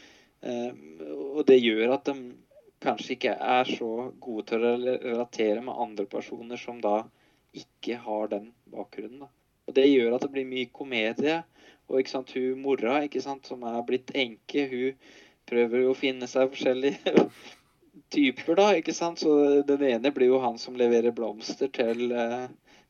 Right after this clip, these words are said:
til begravelsesbyrå, ikke sant? Og så er det, er, ja, det er liksom, det er morsomt å se,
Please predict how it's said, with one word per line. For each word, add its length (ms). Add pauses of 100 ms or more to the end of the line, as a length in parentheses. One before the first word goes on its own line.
til 220
begravelsesbyrå, 1000 (100)
ikke 180
sant? 300
Og 80
så 160
er 60 (640)
det, 200
er, 300
ja, 200
det 140
er 160
liksom, 240 (1040)
det 80
er 80
morsomt 400
å 80
se, 240